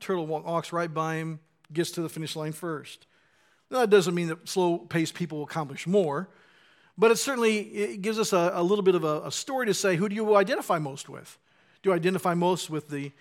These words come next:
with the hare or with the tortoise? Fast-paced people, they live with urgency.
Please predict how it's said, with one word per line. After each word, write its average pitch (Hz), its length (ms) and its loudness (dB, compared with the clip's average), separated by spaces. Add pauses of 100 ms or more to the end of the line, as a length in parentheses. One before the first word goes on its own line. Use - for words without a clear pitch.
(160)
with 156 100 -14
the 147 120 -4
hare 180 260 2
or 185 140 -2
with 170 140 -6
the 202 80 -6
tortoise? 220 580 -8 (640)
Fast-paced 233 640 4
people, 196 260 -4
they 196 120 8
live 208 240 6
with 220 140 4
urgency. 196 720 0